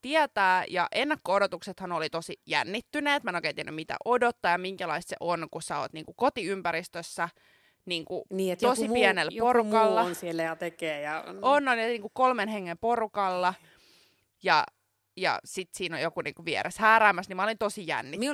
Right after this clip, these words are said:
Speaker 2: olin jännittynyt sinun puolesta, vaikka minä en ollut edes paikalla.
Speaker 1: <laughs> Kyllä. Mutta, mut jos nyt eka menee niinku palveluun, niin siis excellent, siis aivan täyskymppi.
Speaker 2: Oli, oliko silleen, kuin olisitte olleet ainut asiakkaat? <laughs>
Speaker 1: Siis <laughs> se oli kyllä siis tää Arttu, äm,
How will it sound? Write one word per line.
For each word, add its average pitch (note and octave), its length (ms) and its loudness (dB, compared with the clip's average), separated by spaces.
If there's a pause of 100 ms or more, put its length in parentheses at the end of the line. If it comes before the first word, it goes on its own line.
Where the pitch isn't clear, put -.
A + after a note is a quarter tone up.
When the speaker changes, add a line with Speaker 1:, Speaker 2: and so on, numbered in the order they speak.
Speaker 2:
olin G3+ 100 0
jännittynyt G#3 380 -6
sinun A3 180 -4
puolesta, A#3 300 -4
vaikka E3+ 180 -10
minä G3+ 60 -6
en F#3+ 80 -4
ollut F3+ 120 0
edes F3 100 -2
paikalla. A3+ 440 -4 (200)
Speaker 1:
<laughs> - 160 -14
Kyllä. D#4 240 6 (680)
Mutta, A3+ 480 2
mut A3+ 180 -4
jos A#3+ 160 2
nyt B3+ 140 -6
eka D#4 200 2
menee A3 280 -4
niinku F3 220 -8 (280)
palveluun, F#3+ 800 0 (320)
niin F3 160 -4
siis E3+ 260 -8 (380)
excellent, D#3+ 500 -6
siis D#3 200 -18
aivan C#3+ 380 0
täyskymppi. - 480 -14
Speaker 2:
Oli, B3+ 260 -2
oliko C4+ 240 -2
silleen, A#3+ 340 -4
kuin A3+ 180 -4
olisitte G#3+ 300 -4
olleet G3 200 -4
ainut G3+ 280 -4
asiakkaat? F3 540 -6 (120)
<laughs> G4+ 140 0
Speaker 1:
Siis C#4 200 -2 (220)
<laughs> C4 220 0
se C4+ 140 4
oli D#4 220 6
kyllä C4+ 200 -2
siis B3+ 180 -10
tää A#3 240 4 (440)
Arttu, C4 680 0 (380)
äm, F#3 300 -2